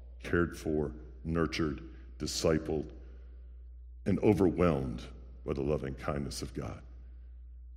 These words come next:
So that when you share out of the abundance of your heart what you truly you experience in a relationship with Christ,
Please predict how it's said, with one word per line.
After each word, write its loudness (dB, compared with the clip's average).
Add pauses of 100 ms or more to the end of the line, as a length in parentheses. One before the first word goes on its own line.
(680)
So 8
that 6
when 10
you 10
share 10
out 12
of 6
the 10
abundance 6
of 2
your 8
heart 6
what 8
you 6
truly 8
you 10
experience 8
in 6
a 6
relationship 6
with 4
Christ, 6